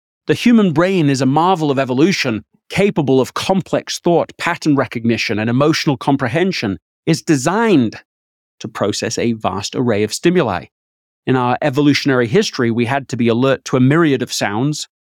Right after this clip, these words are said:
the rustle of a predator, the murmur of a stream, the distant clap of thunder signaling rain. But there's a stark difference between these survival-driven stimuli and the incessant noise of today's urbanized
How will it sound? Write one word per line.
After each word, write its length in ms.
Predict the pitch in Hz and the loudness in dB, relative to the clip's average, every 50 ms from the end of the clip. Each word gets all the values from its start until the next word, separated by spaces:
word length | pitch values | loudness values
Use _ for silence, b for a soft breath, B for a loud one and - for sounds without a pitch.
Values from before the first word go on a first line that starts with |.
| _ - | _ -8
the 80 | 98 | -4
rustle 380 | 101 113 117 - - - 120 120 | -2 -2 -2 -2 -2 -2 -2 -2
of 80 | 113 | -2
a 40 | 117 | -4
predator, 600 | - - - 110 107 110 - - 110 131 147 139 - _ | -4 -4 -4 -4 -4 -6 -6 -8 -6 -6 -8 -10 -10 _
the 80 | - 113 | -2 2
murmur 460 | 113 120 123 127 127 120 120 120 117 | 4 4 4 4 2 0 0 0 0
of 100 | 117 107 | 0 -2
a 60 | 117 | -2
stream, 640 | - - - - - 120 104 107 104 107 123 143 - _ _ _ _ _ _ _ _ _ - | -4 -6 -8 -6 -4 -2 -2 0 0 -2 -2 -4 -4 _ _ _ _ _ _ _ _ _ -6
the 60 | 117 | -4
distant 560 | 113 107 151 143 - - - 120 131 - _ | 0 0 0 0 -2 -4 -4 -2 -2 -2 _
clap 360 | - - - 127 127 123 - | -8 -6 -4 -4 -4 -4 -4
of 100 | 135 123 | -6 -6
thunder 440 | - - - 120 117 120 117 131 131 | -4 -4 -2 0 0 2 0 0 -2
signaling 600 | - - 156 139 127 131 131 123 117 117 117 117 | -2 -2 0 0 2 0 0 0 0 -2 0 0
rain. 400 | 113 107 110 107 110 120 139 151 - _ _ _ _ _ _ _ _ | 0 0 0 -2 -2 -2 -2 -4 -6 _ _ _ _ _ _ _ _
But 80 | 147 - | -6 -4
there's 140 | 151 139 143 | -2 -2 -2
a 60 | 131 | -2
stark 420 | - - - - 175 190 - - _ - | -4 -4 -4 -2 -2 -2 -2 -6 _ -4
difference 360 | 175 170 - - 127 - - | -4 -4 -2 -2 -2 -2 -4
between 460 | - - 120 - - 131 127 123 120 | -6 -10 -8 -4 0 2 2 2 2
these 320 | 120 127 127 123 117 107 - - - | 2 2 2 2 2 0 -4 -10 -12
survival-driven 1040 | - - 139 123 110 113 120 143 160 170 147 139 139 127 117 127 139 110 117 113 | -8 -6 -4 -4 -2 0 0 0 0 -2 -2 -2 -2 -2 0 0 0 2 2 0
stimuli 720 | 104 - - - 165 170 147 117 104 95 85 65 60 69 69 - _ _ _ _ _ _ _ _ _ _ - | -2 -2 0 0 2 2 2 2 2 0 -2 -4 -6 -8 -12 -16 _ _ _ _ _ _ _ _ _ _ 4
and 100 | 135 139 | 4 4
the 40 | 143 | 4
incessant 520 | 139 - - - 240 - - - - - | 4 0 0 -2 -2 -2 -2 -6 -4 -2
noise 480 | - 123 110 104 101 104 110 123 - - _ _ _ _ - | 0 0 0 0 0 -2 -4 -6 -8 -12 _ _ _ _ -20
of 80 | - _ | -8 _
today's 540 | 151 135 117 131 120 113 113 120 117 110 - - - | -4 -2 0 0 0 2 0 0 -2 -4 -6 -4 -2
urbanized 640 | 139 131 120 123 117 110 98 95 104 110 120 123 - | 0 0 0 0 -2 -2 -4 -6 -6 -8 -10 -12 -14